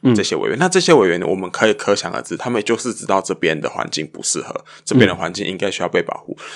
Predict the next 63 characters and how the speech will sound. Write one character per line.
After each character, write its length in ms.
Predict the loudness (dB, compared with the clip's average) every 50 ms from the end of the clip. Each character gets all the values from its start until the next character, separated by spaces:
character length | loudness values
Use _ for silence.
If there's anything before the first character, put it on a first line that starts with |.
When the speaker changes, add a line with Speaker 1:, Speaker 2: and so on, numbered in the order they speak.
| -4
Speaker 2:
嗯。 60 | 0 4
Speaker 1:
所 220 | 6 8 8 8
以 80 | 8 6
呢， 160 | 4 2 0
他 160 | 0 0 0
们 80 | 0 0
在 160 | 0 -2 -2
前 240 | 0 0 -2 -2 -2
几 100 | -2 -4
次 180 | -2 -2 -4 2
召 200 | 4 4 4 4
开 200 | 2 -2 -2 -2
的 80 | -2
大 160 | -2 -2 -4
会， 160 | -2 -2 -4 -2
好 120 | 0 -2 0
像 180 | 0 0 -2
总 140 | 0 -2 2
共 160 | 2 2 2
召 120 | 2 0 0
开 140 | 2 0 -2
了 80 | -2
三 240 | -2 -6 -6 -6 -6
次。 240 | -6 -6 -6 -6 -8 _ 0
Speaker 2:
嗯。 140 | 2 2 2 2 2 4
Speaker 1:
第 100 | 6 6
一 60 | 6
次 160 | 6 4 4
跟 180 | 4 4 2 4
第 140 | 4 4 4
二 60 | 4
次 160 | 4 2 -2
呢， 80 | 0 0
他 100 | -2 -2
们 80 | 2
都 100 | 2 2 2
拒 140 | 2 -2
绝 140 | 0 0 -2
出 180 | -4 -2 -4 -4
席。 300 | -4 -4 -6 -8 -16 _ -20 -20 -6 2
那 140 | 4 4 6
依 200 | 6 2 0 0
据 420 | -2 0 2 2 2 2 0 -4 -6 0
环 160 | 0 2 2
评 140 | 2 -2 -2
大 140 | -2 0 0
会 80 | 0
的 60 | 0 0
规 180 | 0 0 0 0
定 180 | 0 -4 -4
是， 200 | -6 -4 -4 -4
Speaker 2:
嗯。 80 | -4 -6 _ -20 -20 _ _
Speaker 1:
我 220 | 4 4 4 4
现 180 | 4 2 2 2
在 80 | 2 4
总 140 | 2 0
共 80 | 0 0
二 120 | 0 0
十 200 | -2 -2 -2 -2
一 40 | 0
位 140 | 2 2 2
委 160 | 4 2 0
员， 260 | 0 0 -2 -4 -4